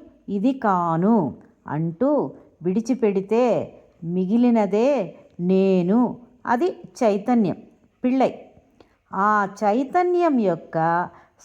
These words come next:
స్వభావమేమిటి స్వామి? అది సచ్చిదానందం.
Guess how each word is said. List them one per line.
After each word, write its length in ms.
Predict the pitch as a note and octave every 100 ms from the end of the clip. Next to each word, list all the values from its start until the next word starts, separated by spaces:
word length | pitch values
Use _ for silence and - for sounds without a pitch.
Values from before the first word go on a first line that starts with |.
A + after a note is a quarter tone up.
| -
స్వభావమేమిటి 1500 | G#3+ F#3+ G#3+ A3+ C#4 C#4+ G3+ G3 A3 F#3+ F#3+ G3+ F3+ A#2+ - -
స్వామి? 360 | F3+ G3 F3+ G#2 - _ _ _ _ _
అది 600 | A3+ C4 G3+ F#3+ B3 C#4+ - _
సచ్చిదానందం. 1600 | - B3 A#3+ A#3+ D#4+ C#4+ C#4 B3 G#3+ F#3+ E3+ D#3 F#3 F#3+ C#3+